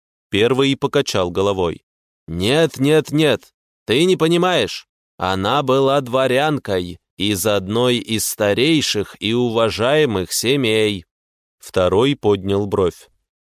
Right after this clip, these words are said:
«Правда? И почему ты так думаешь?» «Я слышал это от своего отца, который слышал это от своего друга, который слышал это от жены своего двоюродного брата», уверенно ответил первый и икнул,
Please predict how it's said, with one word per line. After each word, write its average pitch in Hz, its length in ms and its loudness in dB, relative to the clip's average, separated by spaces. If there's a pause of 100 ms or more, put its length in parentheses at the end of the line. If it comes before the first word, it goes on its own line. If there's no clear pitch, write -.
(160)
«Правда? 165 720 2 (400)
И 120 140 0
почему 165 400 2
ты 185 120 2
так 196 200 2
думаешь?» 113 640 0 (400)
«Я 151 260 2
слышал 196 440 2
это 185 240 2
от 180 100 0
своего 175 420 2
отца, 123 640 0 (200)
который 104 500 2
слышал 156 580 2
это 98 300 0
от 101 80 -4
своего 135 420 2
друга, 127 720 0 (160)
который 110 480 2
слышал 127 520 0
это 113 260 2
от 107 100 -2
жены 147 300 0
своего 107 420 0
двоюродного 175 640 2
брата», 98 540 0 (400)
уверенно 151 680 0
ответил 147 500 -2
первый 151 480 2
и 151 380 -4
икнул, 101 440 -4